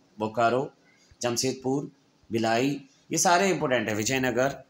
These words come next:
and then सेलम। अब ये कहाँ कहाँ पे एक बार शो कर लेते हैं, दुर्गापुर जो यहाँ पे छत्तीसगढ़ की तरफ है, and then बोकारो also ये यहाँ पे, जमशेदपुर, ठीक है, उसके बाद भिलाई,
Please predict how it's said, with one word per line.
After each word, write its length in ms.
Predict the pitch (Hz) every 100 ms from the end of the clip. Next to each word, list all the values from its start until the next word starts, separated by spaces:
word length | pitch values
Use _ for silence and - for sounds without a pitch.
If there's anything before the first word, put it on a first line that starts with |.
| -
and 100 | 120
then 120 | 123 151
सेलम। 380 | 131 104 85 - - - - - -
अब 100 | 117
ये 100 | 135
कहाँ 260 | 139 135
कहाँ 180 | 139 143
पे 140 | 139 143
एक 100 | 131
बार 100 | 135
शो 180 | 135 127
कर 120 | 131
लेते 240 | 123 135
हैं, 120 | 160 - - - - - _ _ _ -
दुर्गापुर 640 | 117 120 131 127 147 156 - _
जो 120 | 110 123
यहाँ 240 | 120 123
पे 140 | 135
छत्तीसगढ़ 480 | 127 120 123 117 123
की 100 | 123
तरफ 280 | 123 120 120
है, 200 | 147 - -
and 100 | 107
then 140 | 113 120
बोकारो 480 | 120 135 131 131 123
also 280 | 120 143 196 _ _ -
ये 140 | 107 110 110 -
यहाँ 240 | 110 117
पे, 160 | 139 196 - - - 98
जमशेदपुर, 760 | 120 117 135 131 135 151 - _ _ - - - -
ठीक 160 | 107 113
है, 240 | 170 170 -
उसके 200 | 120 127
बाद 160 | 127
भिलाई, 500 | 113 120 120 135 196